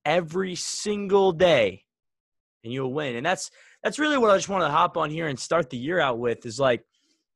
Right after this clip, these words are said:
you know, that's a huge goal of mine. I actually have that written down, to get better every single day, to learn something new every single day.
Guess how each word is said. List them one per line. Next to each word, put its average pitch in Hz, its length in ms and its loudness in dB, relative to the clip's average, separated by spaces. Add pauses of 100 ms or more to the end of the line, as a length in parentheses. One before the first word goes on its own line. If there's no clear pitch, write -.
(160)
you 135 120 -8
know, 135 260 -2 (560)
that's 170 320 -2
a 151 60 -6
huge 185 420 -8
goal 160 240 4
of 127 100 -4
mine. 127 200 -2
I - 20 0
actually 165 280 -2
have 131 100 -2
that 120 180 -4
written 123 240 -8
down, 110 400 -4 (840)
to 123 60 -16
get 135 240 -2
better 120 240 0
every 107 220 -4
single 101 300 -14
day, 104 220 -4
to 104 100 -10
learn 135 280 -6
something 123 440 -10
new 117 200 -10
every 110 260 -8
single 104 320 -16
day. 92 280 -10